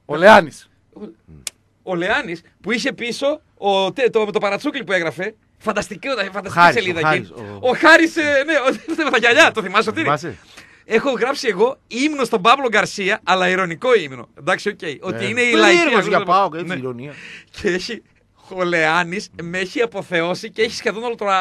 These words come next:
Speaker 2: το άρθρο, αποσπάσματα, κομμάτια και με σχόλια δικά του. Δεν υπάρχει. Εντάξει.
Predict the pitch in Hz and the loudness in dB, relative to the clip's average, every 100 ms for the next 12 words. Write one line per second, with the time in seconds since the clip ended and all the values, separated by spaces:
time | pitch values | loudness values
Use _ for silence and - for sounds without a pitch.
0 | 170 180 175 175 202 214 170 - 202 220 | -2 -2 0 0 -4 -6 -6 -6 -2 -2
1 | 196 170 160 170 180 240 196 180 - 220 | -4 -6 -4 -4 -4 -8 -8 -10 -8 -6
2 | 220 113 120 - 139 170 151 117 - _ | -6 -6 -10 -10 -14 -14 -12 -14 -16 _
3 | _ - 147 147 | _ -16 -16 -16